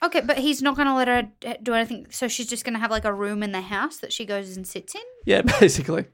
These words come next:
Speaker 2: basically.
Speaker 1: And she stays away from the kids. Can I ask a quick question?
Speaker 2: Sure.
Speaker 1: If, from the audience's perspective watching this at the time that this was made, do they sympathise with Torval? Are they like, "Oh my God, she is a demon"?
Speaker 2: I imagine so, yeah.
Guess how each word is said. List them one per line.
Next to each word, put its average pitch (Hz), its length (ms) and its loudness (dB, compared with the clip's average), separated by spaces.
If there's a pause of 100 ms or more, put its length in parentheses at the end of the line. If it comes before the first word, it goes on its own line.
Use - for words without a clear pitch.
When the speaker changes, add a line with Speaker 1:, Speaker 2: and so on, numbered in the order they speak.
(120)
Speaker 2:
basically. 160 460 -4
Speaker 1:
And 220 120 -4
she 220 120 -6
stays 202 280 -4
away 190 200 -4
from 185 160 -16
the 175 60 -14
kids. - 300 -18 (680)
Can 349 160 0
I - 20 4
ask 294 160 0
a 247 60 -6
quick - 160 -12
question? - 380 -16 (180)
Speaker 2:
Sure. 185 260 -4 (420)
Speaker 1:
If, 262 180 0 (100)
from 392 180 0
the 381 100 6
audience's 240 640 2
perspective 196 640 -8
watching 185 420 -6
this 175 300 -10
at 202 220 0
the 202 80 -4
time 196 380 -4
that 185 100 -10
this 180 240 -10
was 185 180 -8
made, 190 480 -4 (500)
do 226 100 -2
they 254 200 6
sympathise 190 840 -2
with 190 300 -10 (180)
Torval? 214 480 -4
Are 269 40 -2
they 226 160 4
like, 226 220 0
"Oh 294 160 6
my 226 260 4
God, 220 320 6
she 262 380 0
is 330 140 2
a 220 80 0
demon"? 170 540 -6 (680)
Speaker 2:
I 180 140 10
imagine 151 400 4
so, 131 220 -2
yeah. 117 340 -2